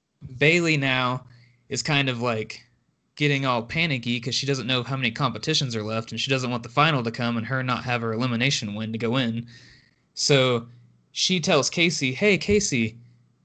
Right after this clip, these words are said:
since you're in the tribunal, put me in elimination so I can get my Red Skull." And Casey's like, "Whoa, whoa, whoa.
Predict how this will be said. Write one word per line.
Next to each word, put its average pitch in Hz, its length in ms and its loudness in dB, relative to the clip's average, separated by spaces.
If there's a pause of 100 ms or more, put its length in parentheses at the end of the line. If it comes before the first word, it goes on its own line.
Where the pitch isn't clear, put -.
(100)
since 165 360 0
you're 196 160 6
in 202 60 4
the 175 60 0
tribunal, 139 760 0 (300)
put - 180 -2
me 185 100 2
in 180 80 2
elimination 156 640 0
so 131 200 0
I 135 100 4
can 143 80 2
get 139 100 0
my 160 160 2
Red 120 180 2
Skull." 117 220 0
And 113 100 -2
Casey's 139 360 2
like, 117 180 -2 (280)
"Whoa, 220 240 4
whoa, 143 220 6
whoa. 107 320 -2